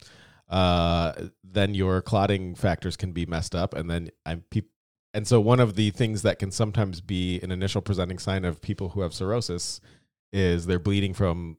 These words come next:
from places, and it's usually from their butt because that's an easy place to bleed from.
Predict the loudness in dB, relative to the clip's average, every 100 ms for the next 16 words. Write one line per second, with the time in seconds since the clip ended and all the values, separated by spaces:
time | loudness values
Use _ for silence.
0 | -8 -8 -2 -2 -2 -4 -4 -4 -4 0
1 | 2 2 2 2 0 -2 _ _ _ _
2 | _ _ 2 2 2 0 0 -2 -4 -20
3 | _ _ -6 -2 0 0 -4 -6 -8 -12
4 | _ -4 -4 0 -2 -2 -4 -4 -4 -4
5 | -6 -6 -4 -6 -8